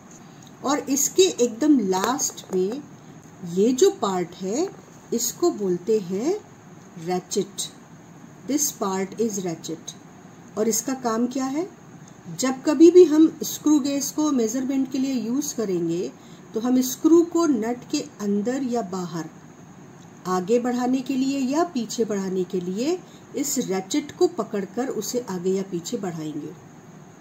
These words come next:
जब हम इसे clockwise घुमाएंगे, तो स्क्रू आगे बढ़ेगा, जब हम इसे एंटी क्लॉकवाइज घुमाएंगे, तो स्क्रू पीछे घूमेगा, पीछे हटेगा। स्लीव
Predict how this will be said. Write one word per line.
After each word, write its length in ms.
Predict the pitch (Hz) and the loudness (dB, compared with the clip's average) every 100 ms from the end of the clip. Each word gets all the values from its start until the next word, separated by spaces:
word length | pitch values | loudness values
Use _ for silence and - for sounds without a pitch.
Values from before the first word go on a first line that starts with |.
| - - - - - | -20 -20 -20 -20 -8
जब 180 | 180 277 | -2 6
हम 160 | 320 330 | 10 12
इसे 200 | 320 339 | 10 4
clockwise 720 | - - 180 - 226 294 302 | 0 -4 -4 -2 0 0 2
घुमाएंगे, 500 | 285 285 302 320 339 | 2 2 6 6 6
तो 160 | 359 285 | 4 -2
स्क्रू 400 | - - 285 254 170 | -6 -2 -2 -2 -6
आगे 240 | 165 190 | -2 -2
बढ़ेगा, 500 | 214 233 269 320 381 - - - - - - | 0 -2 -2 -4 -6 -10 -20 -20 -20 -20 -6
जब 180 | 262 285 | 2 8
हम 140 | 320 | 8
इसे 280 | 320 349 - - | 8 0 -4 -2
एंटी 280 | 196 202 277 | -2 -2 -4
क्लॉकवाइज 580 | 277 262 254 269 277 247 | -4 -6 -6 -6 -6 -2
घुमाएंगे, 500 | 262 277 277 294 320 | -2 0 -2 -2 -2
तो 200 | 262 240 | -2 -6
स्क्रू 280 | - 302 | -2 0
पीछे 440 | 359 - 202 - 170 | 0 -2 -8 -6 -6
घूमेगा, 500 | 165 170 165 165 165 220 | -6 -4 -6 -6 -12 -12
पीछे 260 | 202 190 | -6 -6
हटेगा। 440 | 165 160 165 160 156 - - - - - - - - | -6 -8 -10 -10 -16 -20 -20 -20 -20 -20 -20 -20 -12
स्लीव 460 | - - 269 311 | -4 2 8 10